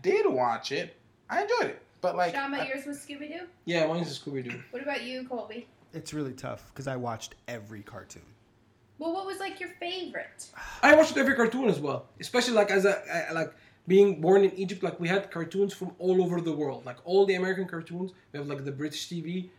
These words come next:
Speaker 3: We have the, the, the, the Mandarin, uh, cartoons, the, dubbed in Arabic. We have the Japanese cartoons, so we, we were all over the world.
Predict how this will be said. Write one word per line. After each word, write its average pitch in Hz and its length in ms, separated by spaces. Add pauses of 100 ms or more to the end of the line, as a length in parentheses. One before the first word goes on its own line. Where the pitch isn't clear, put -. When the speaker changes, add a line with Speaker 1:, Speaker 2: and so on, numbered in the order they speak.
(160)
Speaker 3:
We - 80
have 151 180
the, 151 180
the, 139 420
the, 143 340
the 147 100
Mandarin, 156 680
uh, 139 240
cartoons, 147 460
the, 151 140
dubbed 151 300
in 143 140
Arabic. 170 440 (180)
We 139 80
have 147 80
the 160 60
Japanese 147 440
cartoons, 185 360
so 175 80
we, 156 180
we 160 160
were 156 220 (140)
all 185 220
over 180 200
the 165 120
world. 147 440